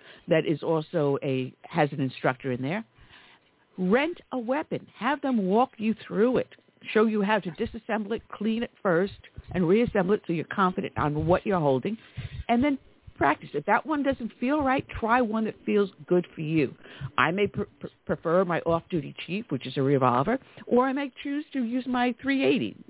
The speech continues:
which is nice, small, compact, or pull out my nine. But it doesn't matter what feels good to you, what your preference is. So don't let someone tell you, "Oh, you have to carry this." Go. Rent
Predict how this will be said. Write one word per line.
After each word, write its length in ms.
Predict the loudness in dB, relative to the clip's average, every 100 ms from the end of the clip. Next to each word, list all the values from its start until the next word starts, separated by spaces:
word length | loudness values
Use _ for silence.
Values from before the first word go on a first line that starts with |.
| -8
which 160 | -4
is 100 | 0
nice, 220 | 4 2 0 -12 -20 -2
small, 340 | 4 6 6
compact, 640 | 4 0 0 2 0 0 -8 _ -20 -20 -20 -20 -20 _
or 200 | 0 2 0 _ _ -2
pull 160 | 0 2
out 140 | 0
my 140 | 0 0
nine. 360 | 0 0 -2 -8 _ _ _ -8 0
But 80 |
it 100 | 0
doesn't 300 | 0 -6 -6
matter 340 | -8 -6 -6 -8 _ -6
what 220 | -4 -4 -8 _ -6
feels 340 | -2 0 -2 -4 -12
good 260 | 0 0 0
to 120 | -8
you, 380 | -10 -6 -4 -4 -8
what 160 | -10 -6
your 160 | -6
preference 460 | -4 -4 -4 -6 -6
is. 140 | -6 -6 -8
So 60 | 0
don't 240 | 0 2
let 120 | -4 -4
someone 220 | -4 -4 -2
tell 160 | -2
you, 120 | -2 -4 0
"Oh, 60 | 0
you 140 | 0
have 220 | -4 -4
to 80 | -6
carry 360 | -8 -6 -4 -2
this." 220 | -2 -2 _ _ _ _ _ -20 -20 -20 _ _
Go. 280 | 0 2 2 -4 -18 -16 -10
Rent 340 | -2 2 4